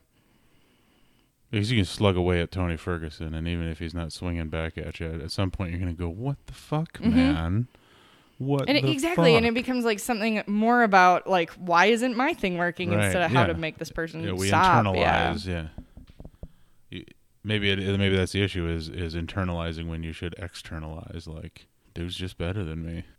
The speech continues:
Speaker 2: Yeah, and it's a, that's a tough thing to get. Uh, it's a tough thing to swallow, right? And some, but sometimes it's not better. They're just tougher or whatever. Better you don't usually have control over,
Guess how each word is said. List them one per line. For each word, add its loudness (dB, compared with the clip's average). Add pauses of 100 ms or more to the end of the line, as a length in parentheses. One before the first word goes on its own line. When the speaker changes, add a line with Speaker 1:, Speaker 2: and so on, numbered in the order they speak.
(240)
Speaker 2:
Yeah, -4 (160)
and -8
it's -8
a, -4
that's -6
a -10
tough -8
thing -8
to -8
get. -10
Uh, -6 (2500)
it's -14
a -14
tough -12
thing -12
to -12
swallow, -12
right? -10 (560)
And -6
some, 0
but -2
sometimes -2
it's -8
not -4
better. 0
They're -4
just -12
tougher -12 (520)
or -20 (640)
whatever. -8 (380)
Better 2
you -2
don't 0
usually 0
have -2
control 0
over, -4